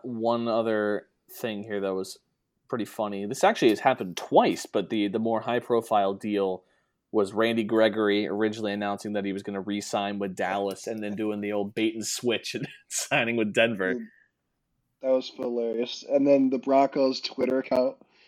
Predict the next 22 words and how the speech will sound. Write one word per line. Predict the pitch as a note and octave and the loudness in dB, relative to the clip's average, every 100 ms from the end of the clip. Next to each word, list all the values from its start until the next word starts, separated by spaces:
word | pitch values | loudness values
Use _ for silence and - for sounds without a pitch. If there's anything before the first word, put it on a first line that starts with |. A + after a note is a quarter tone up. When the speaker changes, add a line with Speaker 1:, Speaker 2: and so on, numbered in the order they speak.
| _ _ - | _ _ -4
Speaker 2:
like, | B2+ A#2 | -2 -2
tweeting | - C3+ B2+ C3 B2 | -4 0 2 2 2
at | B2 A2+ | 0 -2
the | - | -4
Cowboys | A#2+ A#2 B2 C3 - | -2 -2 0 -2 -4
tweeting | - C#3 C#3+ | -6 -2 -2
account, | C#3 C#3+ C#3+ - | -2 0 -2 -2
<laughs> | |
Twitter | - F3 E3 | -2 4 6
account. | E3+ D#3+ E3+ E3 - | 6 4 0 0 -12
Did | - | -6
you | C#3+ | -2
guys | D3 - | -2 -2
see | |
that? | C#3 D3 - | 0 0 2
Speaker 1:
No, | C3+ C3 | 4 6
I | A#2 | 6
didn't | A#2+ A#2+ | 4 0
see | - | -2
that. | A2 A2+ - _ _ _ _ _ _ D#3+ | 2 0 -2 _ _ _ _ _ _ -6
Speaker 2:
So | D3+ | -2
the, | D#3 | -4